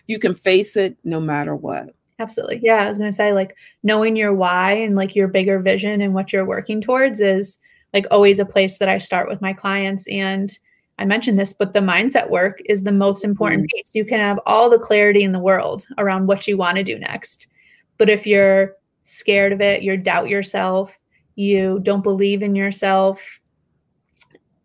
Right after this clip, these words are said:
Speaker 2: then it's gonna be really hard
Speaker 1: It
Speaker 2: to
Speaker 1: is.
Speaker 2: get there.
Speaker 1: I agree.
Speaker 2: So that's the biggest part of the work, is really the inner work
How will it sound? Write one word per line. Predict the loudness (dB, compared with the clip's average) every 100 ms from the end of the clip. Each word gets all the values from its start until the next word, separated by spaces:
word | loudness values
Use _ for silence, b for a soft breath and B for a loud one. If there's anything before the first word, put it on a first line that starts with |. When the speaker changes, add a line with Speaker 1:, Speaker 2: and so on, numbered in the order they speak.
| _ _ -6
Speaker 2:
then | -2 0 0 -2 -4 _ _ _
it's | -12 -4
gonna | -2
be | 0 -2
really | 0 2 4 4 2
hard | 2 0 2 2 2 -2 -6 -8
Speaker 1:
It | -2 -2
Speaker 2:
to |
Speaker 1:
is. | -2 -2 -4
Speaker 2:
get | -6 -6
there. | -6 -8 -12 _
Speaker 1:
I | -4 -4
agree. | -2 -2 2
Speaker 2:
So | 2 2
that's | 0 -2 -8 -4
the | -2
biggest | 0 0 0 -2
part | -2 0 0
of | -2
the | -2
work, | 0 0 0
is | -4 -4 2
really | 4 4 2 0 -4
the | -4
inner | -2 0
work | -2 -4 -8